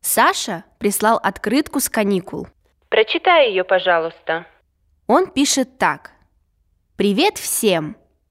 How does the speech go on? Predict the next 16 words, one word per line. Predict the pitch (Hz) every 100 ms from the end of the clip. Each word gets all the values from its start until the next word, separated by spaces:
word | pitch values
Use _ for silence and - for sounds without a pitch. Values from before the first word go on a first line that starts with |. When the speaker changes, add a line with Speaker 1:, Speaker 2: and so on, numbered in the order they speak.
| _ _ _ _ -
Speaker 1:
Я | 185 220 370
отдыхаю | - 190 196 - 247 277 269
в | 190
Греции. | 208 190 185 - 165 156 - _ _ _ _ _ _ _ _ -
В |
этом | 202 247 269 254
году | 262 233 370 381 - _ _ -
мы | 214
выбрали | 208 359 359 320 285 285
остров | - 220 - 226 -
Санторини. | 226 220 226 226 190 175 160 190 _ _ _ _ _ _ _ _ _
Нас | - 269 392 -
поселили | 226 - 220 220 208
в | 202
прекрасной | - 214 285 370 - 330 285
гостинице, | 262 - - 226 190 165 - 117